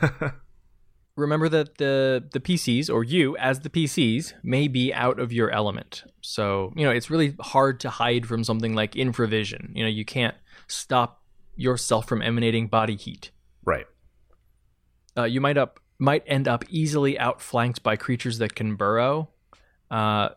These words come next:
Speaker 2: they could just, like, pop in on you anytime, and you have virtually no warning because, like, your,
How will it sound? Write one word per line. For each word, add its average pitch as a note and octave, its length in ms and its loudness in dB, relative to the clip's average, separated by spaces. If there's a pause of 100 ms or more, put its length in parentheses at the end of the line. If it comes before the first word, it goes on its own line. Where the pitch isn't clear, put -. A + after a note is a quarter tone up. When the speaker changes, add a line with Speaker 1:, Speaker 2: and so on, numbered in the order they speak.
Speaker 2:
they C3 140 2
could C3 180 2
just, C#3 160 -2
like, B2 200 0
pop E3 260 0
in F3+ 80 2
on E3 100 2
you D3 160 2
anytime, D#3+ 460 2
and B2 100 0
you A#2+ 80 0
have B2 240 2
virtually C#3+ 600 0
no B2 240 2
warning B2 500 0
because, B2+ 240 0
like, A2+ 220 0 (680)
your, D3 320 2